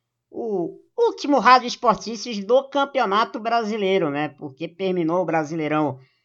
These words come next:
dois mil e vinte e o Sport está garantido na próxima Série A de dois mil e vinte e um. E a gente vai comentar agora aí um pouquinho, não só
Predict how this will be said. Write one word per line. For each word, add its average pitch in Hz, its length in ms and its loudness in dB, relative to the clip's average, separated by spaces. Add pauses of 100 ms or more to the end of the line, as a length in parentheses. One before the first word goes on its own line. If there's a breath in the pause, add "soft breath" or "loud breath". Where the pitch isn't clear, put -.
(180 soft breath)
dois 165 420 -2
mil 180 200 -2
e 247 80 -4
vinte 320 580 -4 (400)
e 370 80 -6
o 277 60 -6
Sport 208 520 -2 (340)
está 175 640 -2 (160)
garantido 143 720 0
na 131 240 -6
próxima 135 640 -4
Série 127 320 -8
A 120 160 -2
de 110 100 -14
dois 110 240 -8
mil 110 140 -6
e 107 60 -8
vinte 113 260 -10
e 147 80 -8
um. 139 200 -8 (540)
E 135 160 -4
a 131 80 2
gente 127 220 -4
vai 131 180 0
comentar 123 440 2
agora 117 260 2
aí 113 180 0
um 113 60 -4
pouquinho, 123 480 -2
não 359 220 4
só - 360 6